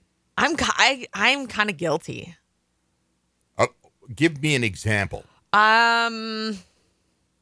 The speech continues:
Speaker 1: well, I don't have one off the top of my head, but I just,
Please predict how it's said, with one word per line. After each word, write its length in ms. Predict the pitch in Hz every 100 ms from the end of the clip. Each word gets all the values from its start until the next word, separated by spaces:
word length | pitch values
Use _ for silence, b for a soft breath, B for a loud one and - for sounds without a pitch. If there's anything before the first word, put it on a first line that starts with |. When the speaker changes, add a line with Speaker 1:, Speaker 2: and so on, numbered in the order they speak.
| _ _ _ _ _ _
Speaker 1:
well, 140 | 190 220
I 80 |
don't 140 | 240 190
have 300 | 202 240 185
one 100 | 170
off 160 | 147
the 60 | -
top 280 | - 175 -
of 60 |
my 140 | 147 131
head, 340 | 139 175 135
but 80 | 135
I 100 | 143
just, 180 | 156